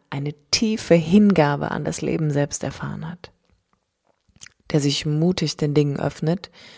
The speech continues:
die er am meisten fürchtet, um alles zu sein und alles zu erfahren.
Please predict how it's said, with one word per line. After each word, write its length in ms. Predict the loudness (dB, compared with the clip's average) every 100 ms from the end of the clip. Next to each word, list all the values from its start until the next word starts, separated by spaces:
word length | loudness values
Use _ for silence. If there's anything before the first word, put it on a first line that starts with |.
| _ _ 0
die 80 | 2
er 120 | 2
am 140 | 0
meisten 420 | 0 0 -2 -6 -10
fürchtet, 680 | -10 -10 -12 -16 -16 -20 _ _ _ _ _ _ _ _ _ _ -8
um 140 | -4
alles 460 | 2 6 6 4 0
zu 160 | 0 0
sein 600 | 0 -2 -2 -4 -6 -10
und 240 | -10 -6 0
alles 380 | 0 0 -2 -6
zu 120 | -10
erfahren. 560 | -12 -12 -14 -12 -16